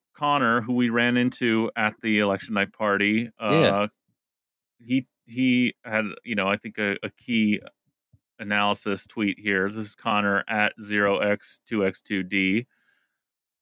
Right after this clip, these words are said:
Speaker 1: A very important point that people on here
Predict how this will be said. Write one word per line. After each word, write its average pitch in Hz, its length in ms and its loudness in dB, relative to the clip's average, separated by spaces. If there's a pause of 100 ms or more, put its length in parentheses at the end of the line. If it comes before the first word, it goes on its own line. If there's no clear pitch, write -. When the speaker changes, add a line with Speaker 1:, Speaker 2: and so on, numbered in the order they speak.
Speaker 1:
A 123 80 -4
very 151 500 2
important 127 520 -2
point 107 320 0
that - 140 -10
people 120 360 -2
on 113 240 2
here 104 380 2